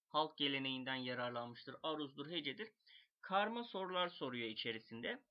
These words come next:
İki tane soru tipi karşımıza çıkıyor.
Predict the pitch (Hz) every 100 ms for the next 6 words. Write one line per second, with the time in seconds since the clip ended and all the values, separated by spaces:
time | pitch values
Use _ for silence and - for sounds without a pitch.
0 | _ - 175 302 - 147 226 - 160 151
1 | - 135 - 123 117 117 110 120 - -
2 | 98 85